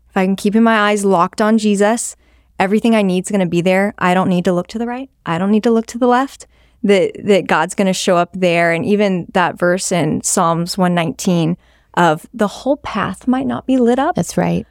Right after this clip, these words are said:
Speaker 1: But there's a
Speaker 2: Mm-hmm.
Speaker 1: promise there's gonna be light at my feet.
Speaker 2: Mm-hmm.
Speaker 1: So I can be confident and have clarity where I'm standing, even if I feel like I can't
Speaker 2: That's right.
Speaker 1: see all the way to the
Speaker 2: Mm-hmm.
Speaker 1: end.
Speaker 2: That's so good. And he gives us enough light to take the next step.
Speaker 1: Yes.
Speaker 2: That's,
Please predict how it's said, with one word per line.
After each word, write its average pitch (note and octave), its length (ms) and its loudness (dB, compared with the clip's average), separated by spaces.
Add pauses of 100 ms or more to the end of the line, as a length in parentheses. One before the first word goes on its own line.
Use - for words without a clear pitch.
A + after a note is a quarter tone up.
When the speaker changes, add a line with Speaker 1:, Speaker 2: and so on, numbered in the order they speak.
(160)
Speaker 1:
But A#3+ 120 2
there's A3+ 200 0
a A3+ 40 -4
Speaker 2:
Mm-hmm. F3+ 140 -2
Speaker 1:
promise G#3 340 0
there's G3 200 0
gonna G3 140 2
be F#3 140 2
light E3 380 0
at - 160 -4
my E3 160 -4
feet. - 580 -8
Speaker 2:
Mm-hmm. E3+ 320 -2
Speaker 1:
So E3 240 2
I F3+ 240 -2
can G#3+ 300 2 (100)
be F#3 120 -2
confident A3+ 720 -2
and F#3 120 -4
have F3+ 240 -4
clarity F#3+ 440 0
where F3 160 -2
I'm E3 100 -4
standing, G3+ 760 0
even G3+ 280 -2
if G3+ 140 -2
I G3 100 -2
feel F3+ 220 -4
like F#3 200 -4
I F3+ 120 -6
can't F3+ 340 -4 (640)
Speaker 2:
That's - 220 -2
right. F#3+ 80 0
Speaker 1:
see F#3+ 220 2
all F#3 120 2
the - 80 -2
way E3+ 160 -2
to - 100 0
the F3 100 2
Speaker 2:
Mm-hmm. F3 100 0
Speaker 1:
end. F3+ 160 -2
Speaker 2:
That's F#3 220 -2
so F#3 180 -2
good. F3+ 340 0
And F3 180 2 (200)
he A3 100 0
gives G#3+ 220 0
us A3 100 -8
enough F#3 260 2
light G3+ 200 -2
to - 100 -18
take G3 200 0
the F3+ 80 0
next E3+ 240 -2
step. - 220 -6
Speaker 1:
Yes. - 500 -2
Speaker 2:
That's, - 260 -4